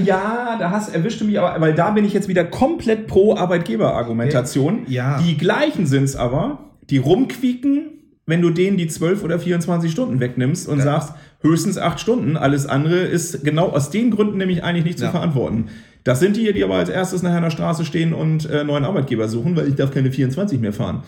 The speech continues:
Speaker 2: Genau.
Speaker 1: Aber dann rumquieken, wenn sie im vierundzwanzig Stunden Dienst nach dreizehn Stunden irgendwie
Speaker 2: Da,
Speaker 1: müde sind.
Speaker 2: da denken
Speaker 1: Ich
Speaker 2: die
Speaker 1: darf,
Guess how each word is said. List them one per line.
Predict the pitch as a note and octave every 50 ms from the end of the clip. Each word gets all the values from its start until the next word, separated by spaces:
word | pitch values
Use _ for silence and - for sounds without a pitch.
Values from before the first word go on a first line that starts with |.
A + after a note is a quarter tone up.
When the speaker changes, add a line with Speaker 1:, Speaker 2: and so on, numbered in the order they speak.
| - -
Speaker 2:
Genau. | G3 F#3 - - - -
Speaker 1:
Aber | - C3 -
dann | - - D3 F3+ G3+
rumquieken, | G#3 C4 A3+ - - A3+ A3 - B3
wenn | G3 G3
sie | F#3 G3
im | F#3+
vierundzwanzig | - G3+ F#3+ F#3+ F3+ F#3 F3+ F3 F3+ E3
Stunden | D#3 F#3 - F3+ F3
Dienst | E3+ F3+ F3+ E3 -
nach | F3
dreizehn | E3 - E3+ E3 E3 D#3+ F3 D#3+
Stunden | - - - - E3 D#3+
irgendwie | - D#3+ E3 E3
Speaker 2:
Da, | E3
Speaker 1:
müde | E3 C3+ B2
sind. | A2+ A2+ - C3+
Speaker 2:
da | C3
denken | C3 C#3 D3
Speaker 1:
Ich | - E3
Speaker 2:
die |
Speaker 1:
darf, | C3+ C3